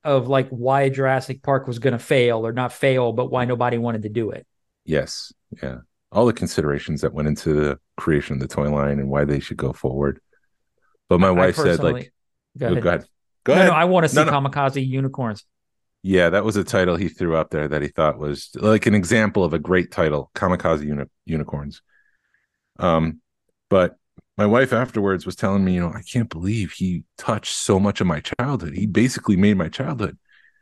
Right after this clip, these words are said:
Speaker 1: Yeah.
Speaker 2: And then af-, afterwards, she was talking to Tim's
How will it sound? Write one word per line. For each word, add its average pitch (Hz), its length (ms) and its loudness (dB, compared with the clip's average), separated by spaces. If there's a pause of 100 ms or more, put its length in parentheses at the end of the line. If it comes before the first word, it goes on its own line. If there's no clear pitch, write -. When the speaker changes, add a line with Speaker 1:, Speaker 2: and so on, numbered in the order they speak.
Speaker 1:
Yeah. 131 240 0
Speaker 2:
And 90 80 0
then 95 240 2
af-, 98 340 0
afterwards, 107 460 2
she - 120 -6
was 92 140 -4
talking 95 380 -2
to 85 120 -10
Tim's 90 480 0